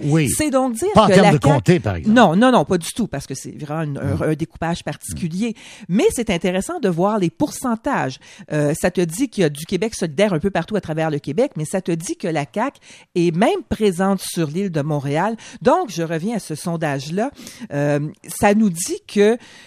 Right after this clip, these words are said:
Speaker 2: le Québec si diversitaire, si multiculturaliste à la Trudeau,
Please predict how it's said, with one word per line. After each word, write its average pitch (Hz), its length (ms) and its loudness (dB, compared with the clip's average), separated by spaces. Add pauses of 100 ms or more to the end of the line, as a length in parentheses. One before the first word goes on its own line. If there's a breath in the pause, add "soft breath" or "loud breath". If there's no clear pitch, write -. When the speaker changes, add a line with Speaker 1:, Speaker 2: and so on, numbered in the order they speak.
(140)
Speaker 2:
le 160 680 6 (180)
Québec 233 480 2
si - 320 -6
diversitaire, 220 1300 -4 (280 loud breath)
si - 340 -4
multiculturaliste 220 1200 0
à 156 100 0
la 160 120 0
Trudeau, 202 520 0